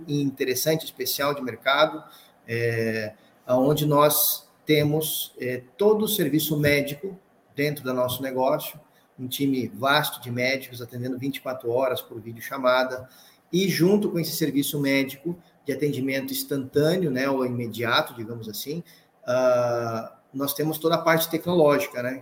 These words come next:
Desenvolvemos aplicativos, sites, entregamos soluções customizadas e personalizadas para que os parceiros nossos vendam os nossos serviços de telemedicina.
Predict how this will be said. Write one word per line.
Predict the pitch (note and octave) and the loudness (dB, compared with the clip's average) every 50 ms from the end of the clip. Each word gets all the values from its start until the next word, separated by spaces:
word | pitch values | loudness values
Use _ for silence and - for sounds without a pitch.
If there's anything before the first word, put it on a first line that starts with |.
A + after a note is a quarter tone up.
| - _ | -14 _
Desenvolvemos | - A#2+ B2+ B2 A2+ B2 B2+ A#2 | -12 -8 -6 -6 -6 -6 -8 -8
aplicativos, | B2+ B2 - B2+ - D3+ - - - D3 D3 C#3 C#3 C3+ C3+ - - - - | -10 -12 -14 -10 -8 -8 -8 -6 -4 -2 0 0 0 0 -2 -4 -6 -6 -4
sites, | - C#3+ C#3 C3+ C3 B2+ B2+ B2 - - B2+ B2 - - - - _ - - _ _ - | -2 0 0 0 0 0 -2 -4 -8 -10 -10 -8 -8 -10 -10 -12 _ -20 -20 _ _ -2
entregamos | C#3+ D#3 D#3 D#3+ D#3 D3 D3+ D#3+ E3 D#3+ E3 | -2 0 2 4 4 6 6 4 4 2 2
soluções | E3+ E3+ E3 D#3+ D#3+ - - D#3 D#3+ D#3 | 2 2 2 2 2 0 0 -2 -2 -4
customizadas | - - - D#3+ - - F#3 E3+ E3 C#3 B2 D3 D3 D#3 E3+ F3 F#3 F3+ D#3+ C#3+ | -4 -6 -8 -8 -4 -2 0 0 0 2 2 4 4 4 4 4 4 2 2 2
e | D#3+ D#3 | 2 0
personalizadas | - - - F#3 G3 G3 G#3 G3 F#3+ G#3+ G3 F3+ F3 E3+ E3 C#3 A#2+ A#2 C3+ C#3 D3 D3+ D3+ D3+ - | 0 0 2 2 4 4 2 0 0 -2 -2 -2 0 0 0 0 0 0 2 2 2 2 0 -2 -6
para | - - D3 C#3 C#3 | -6 -4 -4 -4 -4
que | C#3 - | -6 -8
os | - - | -10 -12
parceiros | - - - D#3 D3 C#3+ - - - D#3+ D#3+ E3 D#3+ E3 C#3+ D3+ | -8 -4 -4 -4 -2 -2 -4 -2 0 2 2 2 0 -2 -6 -6
nossos | C#3+ C3 C3+ C#3+ C#3+ C#3 - - D3 - - - _ _ _ _ _ _ | -4 -2 0 0 -2 -2 -4 -8 -12 -16 -16 -18 _ _ _ _ _ _
vendam | - B2 C3 E3 E3+ F3+ F#3+ F#3+ G3+ G3+ G#3 G3+ - - | -10 -2 2 2 2 4 2 2 0 0 0 -2 -4 -4
os | D#3+ D3+ C#3 C#3 | -4 -4 0 4
nossos | D3+ D#3 D#3 D3+ - - D3+ - | 6 6 6 6 4 0 -2 0
serviços | D#3+ C#3+ C3 B2 C#3+ D3 D3 - C#3+ | 0 0 0 2 0 0 -2 -4 -6
de | C#3 | -6
telemedicina. | C#3 - C#3 C3 C3+ C3+ C#3 C3+ C3+ - - A2 G2+ - | -6 -6 -6 -6 -6 -8 -8 -8 -8 -8 -8 -10 -14 -16